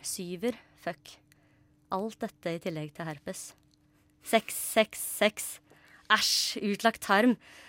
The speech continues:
Jeg ville ikke tatt på deg med en pinne engang. Fuck. Jeg har ikke lest, eh, har jeg ikke lest noe om at Crohns-pasienter er avhengige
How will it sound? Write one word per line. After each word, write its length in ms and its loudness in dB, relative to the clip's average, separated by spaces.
Jeg 100 6
ville 120 4
ikke 140 0
tatt 160 0
på 80 2
deg 160 6
med 140 6
en 60 0
pinne 400 2
engang. 260 6
Fuck. 240 -16
Jeg 100 -14
har 140 0
ikke 100 0
lest, 440 -2
eh, 640 -2
har 140 -4
jeg 80 -6
ikke 140 -6
lest 200 -8
noe 300 -2
om 140 -2
at 240 -8
Crohns-pasienter 840 -8
er 240 -4
avhengige 600 -4